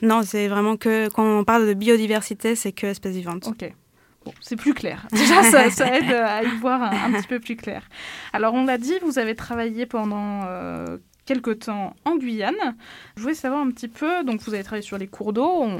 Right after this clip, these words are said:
Speaker 2: on va le détailler un petit peu plus, mais quelles sont les particularités de, de ces cours d'eau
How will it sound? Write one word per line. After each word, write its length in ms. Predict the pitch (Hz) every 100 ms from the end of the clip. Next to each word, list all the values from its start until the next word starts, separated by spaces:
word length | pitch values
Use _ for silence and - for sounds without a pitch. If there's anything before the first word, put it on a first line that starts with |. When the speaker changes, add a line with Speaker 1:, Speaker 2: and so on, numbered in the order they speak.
| -
Speaker 2:
on 40 |
va 100 | 196
le 60 | 196
détailler 300 | 196 202 196
un 60 | 196
petit 120 | 196
peu 80 | 214
plus, 260 | - 349 -
mais 360 | 254 302 - - _
quelles 200 | 330 339
sont 160 | - 247
les 100 | 233
particularités 640 | 247 - - 254 233 330
de, 480 | 247 233 233 226 220
de 120 | 202
ces 140 | -
cours 240 | 220 - 220
d'eau 200 | 196 240